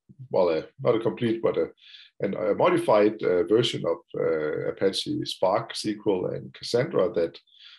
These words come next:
uh, that, uh, we called Model R D B, where we sort of do this online multi-model compression,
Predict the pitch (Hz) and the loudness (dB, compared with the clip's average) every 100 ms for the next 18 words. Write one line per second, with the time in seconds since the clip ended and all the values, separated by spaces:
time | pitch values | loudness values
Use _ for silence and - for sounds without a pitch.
0 | _ - 92 87 87 98 95 - 98 87 | _ -4 0 0 2 0 0 -10 -4 -4
1 | 82 87 110 90 101 151 147 104 98 104 | -4 0 2 2 2 2 4 2 0 -2
2 | 107 104 95 95 - 101 90 - 135 147 | 2 4 2 2 -2 -2 -4 -4 4 6
3 | 151 147 - _ _ - 110 104 - - | 6 4 -8 _ _ 0 0 0 -6 -6
4 | 110 127 120 98 98 104 113 - 95 95 | 0 2 4 2 4 2 2 0 -2 -2
5 | - - - 156 190 - 107 101 | -6 -10 4 4 4 2 0 0